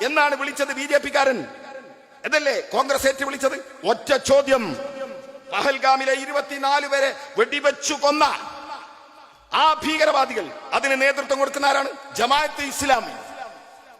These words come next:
ഇന്ത്യക്കകത്തുള്ള ജമാഅത്തെ ഇസ്ലാമി. ഇത് ഞാൻ പറയല്ല, ജമാഅത്തെ ഇസ്ലാമിയുടെ പ്രബോധനം പറയുക, അവരുടെ കൂടെയല്ലേ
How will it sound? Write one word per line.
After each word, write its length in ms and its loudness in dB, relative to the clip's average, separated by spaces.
ഇന്ത്യക്കകത്തുള്ള 760 -2
ജമാഅത്തെ 400 -2
ഇസ്ലാമി. 680 -4
ഇത് 140 -6
ഞാൻ 220 0
പറയല്ല, 460 -4
ജമാഅത്തെ 420 0
ഇസ്ലാമിയുടെ 420 -2
പ്രബോധനം 560 2
പറയുക, 280 2
അവരുടെ 360 2
കൂടെയല്ലേ 580 0